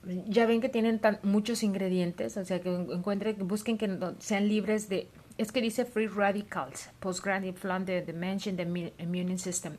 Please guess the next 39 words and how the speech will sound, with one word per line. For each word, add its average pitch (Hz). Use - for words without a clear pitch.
o 175
sea, 185
que 190
no 190
pueda, 214
que 196
no 196
afecten 214
demasiado, 185
que 196
no 208
afecten, 208
de 175
hecho, -
el 170
sistema 170
inmune. 202
Entonces 170
busquen 180
algo 175
que 165
no 160
sea 165
tan 180
radical 175
para 170
su 151
sistema. -
Eh, 220
tiene 220
aceites 240
y 220
el, 202
este 214
puede 214
ayudar 196
a 180
perder 185
peso 214